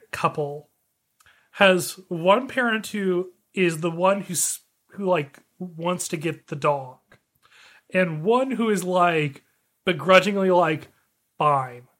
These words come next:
we'll, we'll do this. I'm, I, I don't love it, but we're, this is gonna happen, I guess." And that is always the parent that is going to be the most ride or die for that animal.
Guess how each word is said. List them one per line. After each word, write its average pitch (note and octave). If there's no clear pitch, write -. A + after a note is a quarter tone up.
we'll, D#3
we'll E3
do E3+
this. E3
I'm, D#3+
I, F3+
I E3+
don't F#3
love D#3+
it, E3
but D#3
we're, D#3+
this D#3+
is D#3+
gonna D#3
happen, C#3
I C3
guess." C3+
And C#3+
that D#3
is C3+
always D#3+
the E3+
parent C#3+
that F3+
is D#3
going E3
to E3
be E3+
the D3+
most D3
ride D#3
or C#3+
die B2+
for C#3+
that C#3
animal. C#3